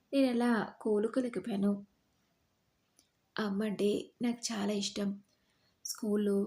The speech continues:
కాలేజీలో నాకెంతమంది స్నేహితులున్నా నా బాధలు, సంతోషాలు ఎప్పుడూ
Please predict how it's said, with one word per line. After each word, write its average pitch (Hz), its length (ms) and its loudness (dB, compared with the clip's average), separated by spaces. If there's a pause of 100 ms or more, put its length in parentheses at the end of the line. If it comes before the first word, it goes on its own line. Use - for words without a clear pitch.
(200)
కాలేజీలో 208 540 0 (600)
నాకెంతమంది 277 680 2
స్నేహితులున్నా 214 720 -2 (460)
నా 233 160 -2
బాధలు, 196 420 -2
సంతోషాలు 240 560 -2
ఎప్పుడూ 220 260 -2